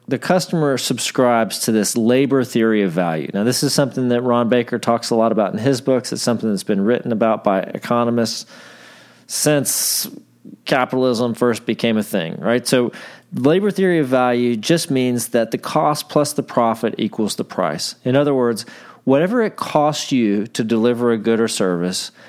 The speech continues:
you're gonna add up all of those costs, the labor, the materials, the supplies, all of that stuff,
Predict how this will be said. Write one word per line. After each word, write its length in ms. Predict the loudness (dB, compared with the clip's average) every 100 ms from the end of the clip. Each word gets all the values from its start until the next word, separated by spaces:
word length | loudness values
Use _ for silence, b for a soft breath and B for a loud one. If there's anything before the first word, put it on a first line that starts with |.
| B B
you're 100 | 0
gonna 220 | 0 0 0
add 240 | 0 2
up 120 | 0
all 160 | 2 2
of 60 | 2
those 220 | 0 0
costs, 400 | 0 2 0 -2
the 80 | 0
labor, 580 | 4 4 2 2 2
the 80 | 2
materials, 680 | 0 0 2 2 2 0 0
the 100 | -4
supplies, 640 | -6 0 2 4 2 0 0
all 200 | 2 2
of 60 |
that 180 | 2 -2
stuff, 460 | -4 -2 -2 -4